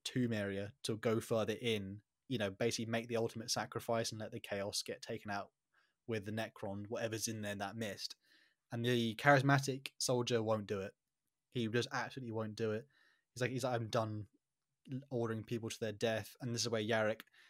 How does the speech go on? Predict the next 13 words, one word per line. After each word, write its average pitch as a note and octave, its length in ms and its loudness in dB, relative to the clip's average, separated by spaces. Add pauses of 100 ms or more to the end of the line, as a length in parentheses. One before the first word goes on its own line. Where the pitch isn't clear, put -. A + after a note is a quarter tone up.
(260)
is C#3+ 140 4
a C#3 200 8 (220)
first D3+ 300 2
time C#3 220 4
where B2 100 4
Yarrick, B2 320 6 (180)
he - 140 0
actually C3+ 200 2
says, B2+ 420 2
he B2+ 140 2
says C#3 240 6
to - 120 2
himself, A#2+ 360 2